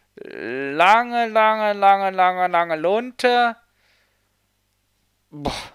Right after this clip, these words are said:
also das gibt schon eher mehr Gas nach oben. Das wird interessant zum Freitag. Ja, ist vielleicht seitwärts zu Beginn gar nicht so auszuschließen, ne? Wenn der Tag in die eine Richtung zeigt, die Stunde in die andere Richtung,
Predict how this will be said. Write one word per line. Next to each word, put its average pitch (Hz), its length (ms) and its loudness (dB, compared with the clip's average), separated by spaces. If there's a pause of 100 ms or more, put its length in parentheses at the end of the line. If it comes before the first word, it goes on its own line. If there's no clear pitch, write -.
(120)
also 127 180 -6
das 135 280 0
gibt 208 160 -12
schon 220 140 -8
eher 214 200 2
mehr 202 200 -2
Gas 202 240 4
nach 180 180 -4
oben. 220 500 -4 (400)
Das 156 140 -12
wird 196 140 -6
interessant 175 460 -6
zum 135 140 -14
Freitag. - 520 -10 (200)
Ja, 190 240 -8
ist 190 140 -8
vielleicht 185 420 -2
seitwärts 196 960 0 (120)
zu 175 220 -12
Beginn 180 480 -6
gar 170 140 -2
nicht 175 180 -10
so 185 540 -2
auszuschließen, 147 680 -4
ne? 185 180 -6
Wenn 180 120 -8
der 160 160 -4
Tag 190 280 0
in 180 100 -12
die 175 120 -4
eine 190 160 -4
Richtung 190 260 -14
zeigt, 175 320 -2
die - 60 -14
Stunde 180 320 -8
in 160 80 -12
die 143 80 -12
andere 180 280 -8
Richtung, 170 400 -10